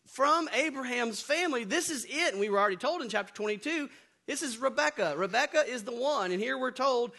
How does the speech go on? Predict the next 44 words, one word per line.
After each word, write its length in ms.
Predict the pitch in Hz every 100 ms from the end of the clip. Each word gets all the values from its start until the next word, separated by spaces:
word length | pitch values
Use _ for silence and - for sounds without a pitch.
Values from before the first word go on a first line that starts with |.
| - _
Rebekah 540 | 117 127 135 214 240 240
walks 420 | 240 240 214 240
up 320 | 233 185 - - -
before 400 | 190 190 240 254
he's 260 | 247 247 220
even 320 | 233 190 170
done 340 | 202 233 240
praying. 540 | 202 233 240 196 117 - _ _ _ _ _ _ _ _ _ _ _ _ _ _ _ _ _
And 80 | 127
so 180 | 185 185
the 180 | 170 151 - _ -
author 360 | 196 220 214
is 120 | 196 165
very 400 | 190 220 233 220
intent 420 | 196 240 226 180
to 60 |
make 220 | 185 196 196
it 120 | 175
clear. 280 | 214 202 135 - -
It 140 | 220
wasn't 260 | 220 277 262
because 300 | 247 262 233
he 100 | 240
laid 240 | 240 233
out 220 | 233 226
some 160 | 214 220
great 320 | 190 240 226
sign, 380 | - 233 233 226
and 120 | 185
we're 80 | 226
not 200 | 240 226
to 100 | 185
launch 340 | 175 226 220 -
off 300 | 226 208 -
going 240 | 214 214
into 240 | 214 208
this 180 | 190 190
whole 280 | 208 214 165 -
sign 760 | - - 208 208 220 226 226 202 - -
process 560 | 220 214 214 220 214
of 100 | 180
determining 480 | 170 170 208 202 185
God's 280 | 175 175 160
will. 280 | 190 196